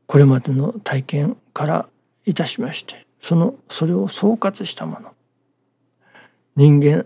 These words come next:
としての善なる生き方。天地に通う生き方。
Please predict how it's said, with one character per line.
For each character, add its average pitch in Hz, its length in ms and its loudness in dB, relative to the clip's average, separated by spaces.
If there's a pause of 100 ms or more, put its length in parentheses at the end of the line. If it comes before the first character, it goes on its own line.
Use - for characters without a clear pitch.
(120)
と 175 140 -2
し - 80 -8
て 170 100 -4
の 180 300 -4
善 233 340 0
な 214 120 -2
る 311 120 -6
生 175 80 -12
き - 140 -14
方。 - 280 -10 (1040)
天 233 280 2
地 - 180 -2
に 214 260 2
通 151 220 -6
う 247 240 -4
生 185 140 -6
き - 100 -12
方。 - 320 -12